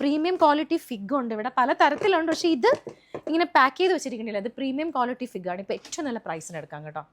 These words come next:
ഇത് കണ്ടോ, ബദാമിൻ്റെ എന്തോരം ഡിഫറെന്റ് വെറൈറ്റി ഉണ്ടെന്ന് നോക്കി. ഇത് കണ്ടോ, ഇത്, ഇതൊക്കെ അഫ്ഗാനിയൻ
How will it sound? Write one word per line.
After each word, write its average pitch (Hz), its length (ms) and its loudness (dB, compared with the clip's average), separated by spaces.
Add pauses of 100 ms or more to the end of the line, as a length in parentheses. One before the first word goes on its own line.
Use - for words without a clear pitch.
(140)
ഇത് 226 120 0
കണ്ടോ, 214 200 -2 (680)
ബദാമിൻ്റെ 285 520 -2
എന്തോരം 294 540 -2
ഡിഫറെന്റ് 285 460 -4
വെറൈറ്റി 233 380 -2
ഉണ്ടെന്ന് 277 240 -2
നോക്കി. 262 200 -6
ഇത് 247 120 -2
കണ്ടോ, 214 200 -2
ഇത്, 262 80 -2 (380)
ഇതൊക്കെ 294 260 -2 (400)
അഫ്ഗാനിയൻ 294 560 -4